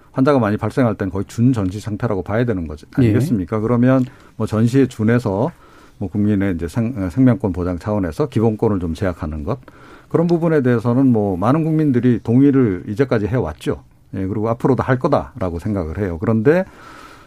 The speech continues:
Speaker 1: 어, 이게 너무 이제 그 과도하거나 아니면 그 어떤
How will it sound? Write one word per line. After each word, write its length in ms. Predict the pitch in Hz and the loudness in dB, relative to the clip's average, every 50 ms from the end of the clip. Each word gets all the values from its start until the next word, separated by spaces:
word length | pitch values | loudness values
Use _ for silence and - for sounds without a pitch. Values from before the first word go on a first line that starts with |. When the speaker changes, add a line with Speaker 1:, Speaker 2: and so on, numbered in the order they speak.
| - - | -12 -8
Speaker 1:
어, 240 | 110 107 107 104 107 | -4 -4 -2 -2 0
이게 140 | 110 123 143 | 2 2 2
너무 300 | 120 110 117 139 156 147 | 4 4 4 4 4 4
이제 420 | 139 117 127 131 123 120 117 107 101 | 2 2 2 2 4 4 2 0 -2
그 460 | - - 101 101 98 95 95 90 90 - - 85 82 | -4 -6 -6 -4 -4 -4 -6 -6 -8 -10 -12 -12 -12
과도하거나 800 | - - 101 107 135 143 135 135 117 113 90 80 85 107 151 202 - - _ - - - - - - _ _ _ | -8 -6 -2 0 2 2 2 0 0 -2 -2 -2 -4 -6 -6 -8 -10 -16 _ -20 -20 -20 -20 -20 -20 _ _ _
아니면 760 | - 110 127 147 151 143 143 147 156 160 165 160 151 139 127 127 | 0 2 2 4 4 4 4 2 2 2 2 2 2 0 0 -2
그 520 | - 120 113 113 110 110 110 104 104 - - - _ | -2 -2 0 0 0 -2 -2 -4 -6 -8 -12 -16 _
어떤 300 | - 113 110 107 101 | -8 -6 -6 -6 -6